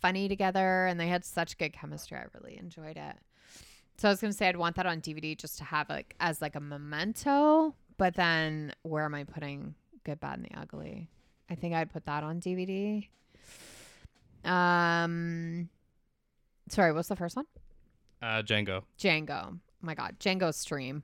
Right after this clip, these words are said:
Speaker 1: Obviously, I wanna watch that one anytime I can, and then I'll theater Butch Cassidy. Yeah, I think that sounds good. You should see that movie one time. It's
Speaker 2: It
Speaker 1: good.
Speaker 2: was on, it was on, like, an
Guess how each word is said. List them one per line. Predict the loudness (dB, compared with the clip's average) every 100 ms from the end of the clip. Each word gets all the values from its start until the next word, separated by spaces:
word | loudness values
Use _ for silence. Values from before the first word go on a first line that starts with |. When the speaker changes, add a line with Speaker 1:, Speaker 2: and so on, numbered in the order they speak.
| -4
Speaker 1:
Obviously, | -2 -2 -4 -6
I |
wanna | -6 -6
watch | -8 -6
that | -6
one | -6 -8
anytime | -4 -4 -4 -4 -6
I | -8
can, | -8 -8 -8 -8
and | -10 -8
then | -6
I'll | -8 -10 -8
theater | -6 -4 -6
Butch | -10 -16
Cassidy. | -16 -16 -16 -18 -20 -20 _ _ _ _ _ _
Yeah, | -6 -6 -12 _ _ -10
I | -8
think | -8
that | -10 -18
sounds | -16 -18 -18
good. | -18 -18 _ _ -6
You |
should | -4 -6 -10
see | -10
that | -8
movie | -8 -6
one | -6 -8
time. | -12 -16 _
It's | 0
Speaker 2:
It |
Speaker 1:
good. | 4
Speaker 2:
was | 4 2
on, | 2 2 0 -4 -4
it | -4
was | 2
on, | 2 4
like, | 2 0
an | -4